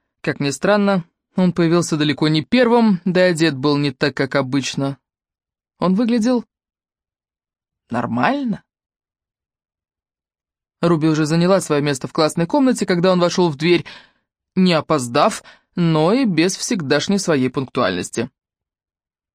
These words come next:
"Где ты был и что на тебе надето?" "В каком смысле?" "Я пришел вовремя и выгляжу так же, как все", — отозвался Клэнси. "Вот именно", — подтвердила Руби. "Что произошло?"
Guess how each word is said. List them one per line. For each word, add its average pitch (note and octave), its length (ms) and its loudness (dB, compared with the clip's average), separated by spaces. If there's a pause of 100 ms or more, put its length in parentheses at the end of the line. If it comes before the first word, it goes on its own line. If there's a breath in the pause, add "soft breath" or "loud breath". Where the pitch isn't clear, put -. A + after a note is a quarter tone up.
(1160)
"Где C#3+ 280 -4
ты F3 120 -4
был B3 240 0
и - 20 2
что - 180 -4
на F3+ 100 2
тебе G3+ 200 -2
надето?" D#3 460 0 (1500)
"В - 220 -20
каком C3+ 340 -8
смысле?" B2+ 460 -8 (720)
"Я C#3 160 0
пришел D3+ 360 -2
вовремя F3 420 0
и - 20 -2
выгляжу E3+ 400 0
так D#3 200 0
же, C#3+ 60 -2
как F#3 180 -2
все", — D#3 360 -4 (300 loud breath)
отозвался B2+ 520 -4
Клэнси. C3 480 -4 (500)
"Вот B3 360 0
именно", — G3 600 2 (520)
подтвердила D#3+ 520 0
Руби. D#3+ 200 0
"Что C4+ 180 0
произошло?" D4 580 2